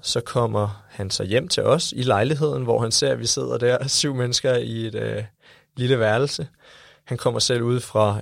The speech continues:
et mere corporate liv, og jeg tror, han bliver lidt forelsket i hele det her vibe.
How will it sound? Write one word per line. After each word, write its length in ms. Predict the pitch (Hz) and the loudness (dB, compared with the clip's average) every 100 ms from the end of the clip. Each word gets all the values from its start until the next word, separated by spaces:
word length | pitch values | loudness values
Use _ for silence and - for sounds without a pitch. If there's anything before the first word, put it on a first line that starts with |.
| - | -6
et 100 | - | -8
mere 220 | 104 104 | 0 0
corporate 540 | 101 - 123 - 139 135 | 0 4 4 4 -4 0
liv, 200 | 135 123 | -2 0
og 220 | 113 110 | 0 2
jeg 120 | 110 | 0
tror, 220 | - 113 | 0 -2
han 160 | 113 107 | -2 -2
bliver 120 | 113 | 0
lidt 120 | 110 | 2
forelsket 400 | 113 117 117 123 | 2 2 0 -2
i 40 | 113 | 0
hele 180 | 120 | 0
det 80 | 113 | 0
her 280 | 110 101 104 | 0 2 4
vibe. 120 | 127 | 4